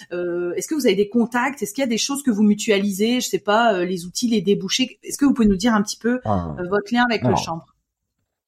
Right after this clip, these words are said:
Speaker 2: si vous voulez, euh, euh, donc, euh, la réponse est oui, on a des liens. Euh, après, pour aller plus en détail, Safina, cette année, a acheté soixante-dix pour cent de la fibre, euh,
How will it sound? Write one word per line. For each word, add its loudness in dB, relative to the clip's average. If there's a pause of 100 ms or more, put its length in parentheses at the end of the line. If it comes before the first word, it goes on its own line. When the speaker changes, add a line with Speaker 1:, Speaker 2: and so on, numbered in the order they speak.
(120)
Speaker 2:
si 2
vous 4
voulez, 6
euh, 4 (120)
euh, 2
donc, -2
euh, 2
la 4
réponse 2
est 4
oui, 4
on -6
a -6
des -4
liens. -4 (220)
Euh, 4 (260)
après, 2
pour -20
aller -6
plus -10
en -4
détail, 0
Safina, -2
cette -4
année, -2
a -6
acheté -4
soixante-dix -2
pour -8
cent -2
de -4
la -6
fibre, -6
euh, 0